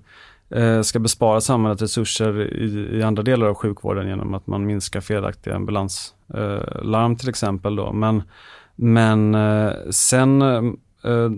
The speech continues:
då några år tillbaka så är kostnaderna för, för larmverksamheten ökat väldigt kraftigt. Eh, och, eh, det här avtalet där man tecknade,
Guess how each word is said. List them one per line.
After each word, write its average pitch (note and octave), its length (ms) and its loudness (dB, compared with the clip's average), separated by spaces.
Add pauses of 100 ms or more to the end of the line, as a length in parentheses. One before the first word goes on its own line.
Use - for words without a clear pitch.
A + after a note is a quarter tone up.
då A2 400 -2
några G#2+ 200 4
år A#2+ 100 4
tillbaka G#2+ 520 0
så G#2 140 -2
är G2 240 -2
kostnaderna G#2 720 -4
för, G#2+ 360 -2
för G#2+ 500 -2 (240)
larmverksamheten G2 1200 -4
ökat - 760 -10 (200)
väldigt G2 380 -6
kraftigt. A#2 600 -4 (500)
Eh, G#2 400 0
och, - 480 -4
eh, A2 160 2
det G#2+ 240 0
här G#2+ 200 4
avtalet A2+ 580 0
där A#2 120 2
man G#2+ 240 0
tecknade, A2 800 2